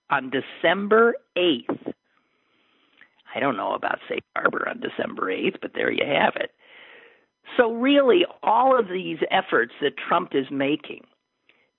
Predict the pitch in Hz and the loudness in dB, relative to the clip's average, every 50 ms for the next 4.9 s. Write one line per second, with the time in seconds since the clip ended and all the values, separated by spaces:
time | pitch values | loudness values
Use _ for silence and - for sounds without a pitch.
0 | _ - - 175 170 165 156 147 147 147 143 - - _ _ - - 180 160 _ | _ 0 4 4 6 8 8 8 8 6 2 -2 -10 _ _ -2 0 0 0 _
1 | - - - - - 220 214 202 170 156 139 120 127 117 - - _ - - - | -8 -12 -6 0 2 4 4 4 4 0 0 -2 -4 -4 -6 -8 _ -20 -20 -14
2 | _ - 165 156 - - 185 160 - 165 156 143 - - - - - 165 156 156 | _ 2 2 2 2 -4 -10 -4 -2 -2 -2 -2 -4 -6 -10 -2 0 0 2 2
3 | 143 131 117 110 - 175 170 180 175 175 180 175 165 - 175 170 165 160 160 160 | 2 0 0 2 4 4 6 8 8 6 6 2 2 2 4 4 6 6 6 6
4 | 156 160 - - - - 156 151 156 160 160 160 240 - - - 156 143 - | 4 2 0 -2 -8 -6 -6 -6 -6 -8 -10 -12 -12 -12 -2 0 0 0 0